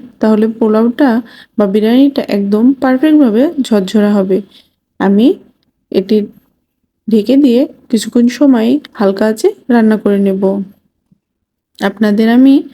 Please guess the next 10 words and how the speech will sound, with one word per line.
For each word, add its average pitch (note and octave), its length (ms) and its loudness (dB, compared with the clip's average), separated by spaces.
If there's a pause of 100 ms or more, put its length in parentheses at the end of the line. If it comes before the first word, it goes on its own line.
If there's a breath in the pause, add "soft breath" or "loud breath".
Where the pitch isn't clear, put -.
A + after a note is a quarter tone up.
(520 loud breath)
কিছুক্ষণ B3+ 380 0
পরে D4 180 2
দেখাচ্ছি, D4 520 -2 (220)
জলটা G3 360 -2
টেনে A3+ 440 0
পোলাওয়ের G#3 340 -2
চালগুলো A3 440 0
প্রায় C4 320 0 (440 loud breath)
সিদ্ধ G#3 280 -2
হয়ে A3 300 2